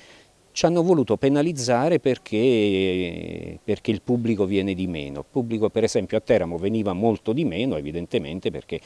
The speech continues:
all'indomani del terremoto andare in centri di aggregazione dove più persone si incontrano metteva paura.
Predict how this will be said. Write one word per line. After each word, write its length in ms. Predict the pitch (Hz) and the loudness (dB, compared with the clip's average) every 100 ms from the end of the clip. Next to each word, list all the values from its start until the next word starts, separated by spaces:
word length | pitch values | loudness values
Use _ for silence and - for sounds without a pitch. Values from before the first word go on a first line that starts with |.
| - | -12
all'indomani 540 | - 85 87 101 104 90 | -10 -6 0 0 0 -2
del 120 | 78 | -4
terremoto 520 | - 98 123 92 107 | -2 0 0 0 -2
andare 280 | 85 85 92 | -2 0 0
in 80 | 85 | 0
centri 440 | - 101 85 80 - - - | 0 0 -2 -8 -10 -16 -10
di 100 | - | -6
aggregazione 800 | 85 92 95 - - 131 98 73 | -2 0 2 2 4 4 4 2
dove 200 | 73 80 | -6 -8
più 140 | - 101 | -8 -4
persone 400 | 101 - 113 110 | -2 0 0 0
si 120 | 185 | -2
incontrano 560 | 170 80 87 85 82 - - | -4 -4 -4 -4 -6 -10 -12
metteva 400 | - 95 95 82 | -8 -4 -2 -2
paura. 440 | 78 71 71 - | -4 -6 -8 -12